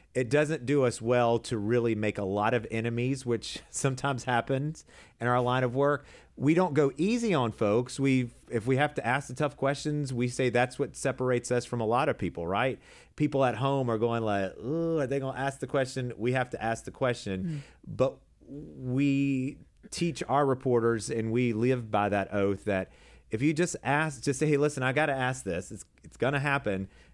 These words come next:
Speaker 1: And you kinda go from there. It, it, it's a softer approach to it, and you still get the same answer. Y-, you can just walk away as being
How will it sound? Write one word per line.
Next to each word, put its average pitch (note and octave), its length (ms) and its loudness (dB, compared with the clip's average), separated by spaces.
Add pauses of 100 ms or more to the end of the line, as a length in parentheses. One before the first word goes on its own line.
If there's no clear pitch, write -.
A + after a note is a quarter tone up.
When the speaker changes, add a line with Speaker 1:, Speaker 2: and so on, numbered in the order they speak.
(120)
Speaker 1:
And A#2 180 0
you A#2+ 80 0
kinda C3 200 0
go C3 140 2
from B2 180 -2
there. B2+ 280 2
It, A#2 200 -2 (160)
it, C#3 260 -8
it's B2 240 -8
a A2+ 40 -2
softer C#3+ 640 0
approach - 540 0
to F3+ 180 0
it, E3+ 180 -2 (340)
and C3+ 120 0
you C3+ 60 0
still E3 180 0
get A3 160 2
the E3 80 -2
same D3 260 0
answer. E3 640 0
Y-, C3+ 160 -8
you C3+ 180 -2
can C3 160 -2
just C3+ 160 -4
walk C#3 220 2
away B2+ 400 4
as A2 160 2
being A2+ 340 -2